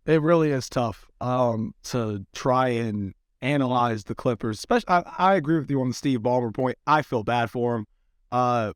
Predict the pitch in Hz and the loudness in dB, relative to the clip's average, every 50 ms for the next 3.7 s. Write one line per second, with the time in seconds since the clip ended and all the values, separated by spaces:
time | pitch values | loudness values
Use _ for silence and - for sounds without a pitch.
0 | _ - - 160 170 180 165 139 123 135 143 147 151 143 139 131 117 113 107 113 | _ -4 0 4 4 4 4 2 0 0 2 2 4 2 2 0 -2 -2 -2 0
1 | 135 135 139 127 113 123 120 120 110 101 127 120 113 - - 120 110 101 - _ | 0 0 0 0 0 0 0 0 -2 0 -2 -2 -2 -2 -2 -4 -4 -4 -8 _
2 | _ _ _ _ _ _ - 131 127 123 117 110 127 123 123 113 - - 135 120 | _ _ _ _ _ _ -2 0 0 0 0 0 -2 -2 -2 -4 -2 -2 0 0
3 | 120 117 107 123 120 120 113 113 117 117 117 113 107 | 0 -2 -2 -2 0 0 0 0 2 2 2 0 -2